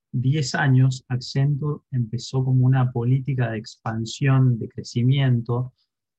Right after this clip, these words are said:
muy fuerte a través de la compra de compañías, eh, es decir, de un crecimiento inorgánico,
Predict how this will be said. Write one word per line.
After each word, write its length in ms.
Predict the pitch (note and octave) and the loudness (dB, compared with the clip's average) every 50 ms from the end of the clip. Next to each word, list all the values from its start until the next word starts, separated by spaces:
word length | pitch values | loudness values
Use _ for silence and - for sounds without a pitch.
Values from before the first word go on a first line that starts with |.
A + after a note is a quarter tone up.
| _ _ _ _ | _ _ _ _
muy 220 | - C3 C3+ C#3+ | 0 2 2 2
fuerte 500 | B2+ - - D#3 D#3+ D#3 E3 E3 - D#3 | 2 0 0 0 2 2 0 0 0 0
a 80 | C#3+ C3 | 0 2
través 360 | B2+ B2 A#2+ C3 C#3+ C#3 C3 | 2 2 2 2 2 2 2
de 80 | C#3+ C#3 | 2 2
la 180 | C3 B2 A#2+ | 2 2 2
compra 420 | B2 - D3 D3 D3+ D3 D3+ D3 C#3 | 0 0 0 0 0 0 0 0 0
de 100 | C3+ B2+ | 0 0
compañías, 920 | B2 A#2+ A#2+ A#2 A2+ A2+ A2+ A#2+ A#2 A2 G#2+ G2 - - - - - _ _ _ - | 0 -2 -2 -2 -2 -2 -2 -2 -2 -4 -4 -6 -10 -14 -20 -20 -20 _ _ _ -10
eh, 240 | A#2+ A2 A2 A2+ B2+ | -8 -6 -6 -4 -4
es 120 | A#2+ A#2 B2 | -2 -2 0
decir, 320 | B2 B2 - - B2+ B2+ | 0 -2 -2 0 2 2
de 60 | B2 | 4
un 100 | B2+ B2+ | 4 4
crecimiento 720 | B2+ B2+ A#2+ A#2 - - A#2+ A#2+ B2+ C3 C3+ C#3 C3 C3 B2+ | 2 0 -2 -6 -4 -4 0 2 4 4 4 2 2 2 0
inorgánico, 920 | A#2+ A#2 A#2 A2 A2 B2+ C3 C#3+ C3+ B2+ A#2+ A2+ A2 - A#2+ B2+ C3 - | 0 0 -2 -2 -2 0 0 2 2 2 0 0 -2 -2 -4 -4 -4 -4